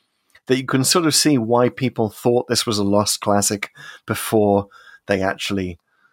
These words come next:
heard the audio, <laughs> you know, before they actually, uh, saw it put together with the,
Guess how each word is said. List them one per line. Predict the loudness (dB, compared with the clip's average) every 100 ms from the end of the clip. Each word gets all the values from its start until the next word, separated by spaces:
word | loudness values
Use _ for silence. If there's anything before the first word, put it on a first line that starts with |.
| _ _
heard | -2 -2
the | -2
audio, | -2 0 0 0 0 0 0
<laughs> |
you | 0 2
know, | 0
before | 0 -2 0 0
they | 0
actually, | 0 0 -2 -2 -6 -18 -20 -20 -6
uh, | -4 -2 -2 -2
saw | -2 0 0
it | 0 -2
put | -2 0
together | 0 0 0
with | -2
the, | -4 -8